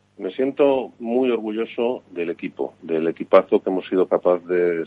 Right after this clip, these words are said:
capaces de formar, ¿no? Eh, yo creo que se lo debemos, se lo debemos a ello.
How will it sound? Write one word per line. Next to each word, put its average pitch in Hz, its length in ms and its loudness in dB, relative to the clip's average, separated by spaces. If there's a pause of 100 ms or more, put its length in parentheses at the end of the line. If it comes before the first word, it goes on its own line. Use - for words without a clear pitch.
capaces 87 380 -4
de 85 80 -4
formar, 71 400 -2 (100)
¿no? 87 140 -10 (560)
Eh, 80 440 -2
yo 90 120 0
creo 101 120 2
que 98 100 -2
se - 100 -4
lo 95 120 6
debemos, 92 560 0 (120)
se 87 60 -4
lo 82 140 0
debemos 87 360 -2
a 76 100 2
ello. 65 240 -4